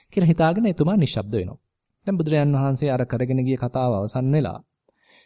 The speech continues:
මේ කාපටික කියන මේ තරුණ බ්‍රාහ්මණයාගේ තියෙන මේ සුවිශේෂී හැකියාවත් තේරුම් අරගෙන ඊට පස්සේ මේ කාපටික බ්‍රාහ්මණයා දිහා බලනවා. හොඳට ඇහැ ඇරලා මේ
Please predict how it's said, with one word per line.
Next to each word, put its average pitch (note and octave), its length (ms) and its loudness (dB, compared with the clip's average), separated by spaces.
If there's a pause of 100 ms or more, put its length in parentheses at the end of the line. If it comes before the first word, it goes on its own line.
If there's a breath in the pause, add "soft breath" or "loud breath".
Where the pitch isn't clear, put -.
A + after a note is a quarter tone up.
(120 soft breath)
මේ B2+ 420 4
කාපටික D3+ 440 -2
කියන D3 220 -2
මේ D3 180 0
තරුණ B2+ 300 0
බ්‍රාහ්මණයාගේ C3+ 720 -2
තියෙන C3+ 320 -2
මේ C3+ 240 0
සුවිශේෂී B2 580 -2
හැකියාවත් B2+ 520 -2 (220)
තේරුම් G#2+ 360 0
අරගෙන C3+ 360 0
ඊට - 880 -12
පස්සේ F#3+ 500 2 (760)
මේ D3+ 100 2
කාපටික D3 400 -2
බ්‍රාහ්මණයා C3 520 0 (180)
දිහා C3 260 -2
බලනවා. G2+ 420 -4 (760)
හොඳට A2 340 -4
ඇහැ A#2 420 -2
ඇරලා G#2 340 -2 (880)
මේ B2+ 220 4